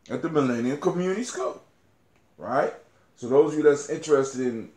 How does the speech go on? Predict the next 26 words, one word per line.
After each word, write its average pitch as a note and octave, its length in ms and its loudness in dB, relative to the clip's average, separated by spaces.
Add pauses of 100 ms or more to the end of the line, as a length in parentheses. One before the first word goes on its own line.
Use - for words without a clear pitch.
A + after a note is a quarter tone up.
(180)
the, G#2 220 -6 (120)
the, G2+ 360 -8 (120)
um, F2+ 400 -10 (720)
the G2 380 -10 (1000)
E C3+ 240 -6
E B2+ 180 -10
C, C#3+ 460 -6 (140)
or F#2+ 120 -12
the A2 60 -8
Emotional A2 420 -4
Emancipation A#2+ 580 -4
Circles, C#3 540 -6 (720)
it - 40 -10
will G#2 140 -8
be G2+ 160 -6
going A2+ 340 -2
down A#2 360 0
up A#2 180 -2
at A2+ 100 -8
the A2+ 80 -8
Millennium A2 360 -8
Community F#2+ 360 -10
School. B2 440 -8
We'll G#2+ 200 -6
provide F2+ 540 -10
space F#2+ 540 -10